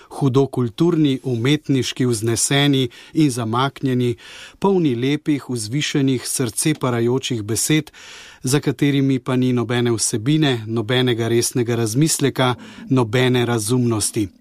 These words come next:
Te besede sem si sposodil na spletni strani Kuda Kdo, zapisal jih je doktor Denis Poniš, ki razmišljanje zaključuje z besedami:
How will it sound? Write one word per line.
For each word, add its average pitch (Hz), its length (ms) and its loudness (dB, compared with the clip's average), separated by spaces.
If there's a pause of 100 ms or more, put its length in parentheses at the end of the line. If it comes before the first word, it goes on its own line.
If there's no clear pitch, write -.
(600)
Te 165 100 2
besede 156 400 0
sem 147 240 -2
si - 140 -4
sposodil 160 680 0
na 127 120 0
spletni 131 560 -4
strani 127 580 0
Kuda 127 400 -2
Kdo, 147 460 0
zapisal 127 580 -2
jih 117 200 -4
je 131 220 2 (400)
doktor 131 480 0
Denis 120 460 0
Poniš, 160 540 0 (440)
ki 151 120 0
razmišljanje 127 920 2
zaključuje 123 600 0
z 107 100 -4
besedami: 139 680 0